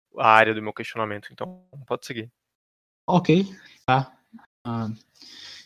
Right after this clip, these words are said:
Speaker 2: então, agora eu vou falar do cálculo felicífico, que eu tinha citado ele, é o
Speaker 1: Era
Speaker 2: cálculo
Speaker 1: essa a minha
Speaker 2: utilitário,
Speaker 1: dúvida.
Speaker 2: como muito.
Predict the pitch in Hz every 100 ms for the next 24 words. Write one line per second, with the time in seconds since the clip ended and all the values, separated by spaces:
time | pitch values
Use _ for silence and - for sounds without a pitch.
0 | - 156 165 220 175 120 120 - _ _
1 | - 147 151 185 202 208 202 190 180 180
2 | 180 180 - 170 - - 165 - - -
3 | - 110 120 113 120 - 107 104 117 123
4 | 98 - 117 127 120 - 117 113 113 113
5 | 123 101 104 107 101 104 117 117